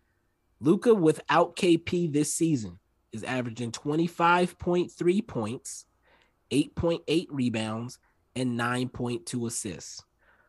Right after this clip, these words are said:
Let me say that again. Twenty-five point three, eight point eight, nine point two. Luka's season averages for the year,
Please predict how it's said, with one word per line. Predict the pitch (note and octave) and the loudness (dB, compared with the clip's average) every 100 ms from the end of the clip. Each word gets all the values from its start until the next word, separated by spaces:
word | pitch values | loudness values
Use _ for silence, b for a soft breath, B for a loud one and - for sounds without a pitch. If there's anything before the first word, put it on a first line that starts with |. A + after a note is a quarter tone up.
| _ | _
Let | F#2 | -14
me | |
say | G#2 B2 | -8 -4
that | B2 B2+ | -2 -2
again. | A#2 A2+ F#2 | -2 -4 -6
Twenty-five | E2+ - C3 A#2+ - D3+ D#3+ E3 E3 | -10 -8 -4 -4 -2 0 2 2 0
point | - C3+ A#2+ - | -4 -6 -4 -6
three, | - G#3 G#3 G#3 - _ - | -2 0 0 -4 -8 _ -6
eight | C3 C3 | -4 -4
point | - G#2 F#2 - - | -8 -10 -10 -8 -2
eight, | D#3+ D#3 - _ _ _ | 0 -2 -6 _ _ _
nine | F#2+ A#2 E3+ F3 F#3 | -8 -4 -2 0 0
point | F3+ D#3+ D#3 - | -2 -2 -2 -4
two. | - B2 E2 - _ _ _ _ _ _ _ _ _ _ _ _ _ b b b _ - | -4 -4 -4 -12 _ _ _ _ _ _ _ _ _ _ _ _ _ b b b _ -2
Luka's | A#2+ F3+ G#3+ F#3+ | 2 4 4 2
season | - - F#3 F#3+ G#3 G3+ - | 2 -2 -2 0 2 0 0
averages | F3 G3 D3 G#2+ F#2+ D2 - _ _ | 2 4 2 0 -8 -12 -18 _ _
for | C#3+ | 0
the | E3 E3+ | 2 2
year, | F3 F#3 A#2 C#2+ | 2 2 2 -2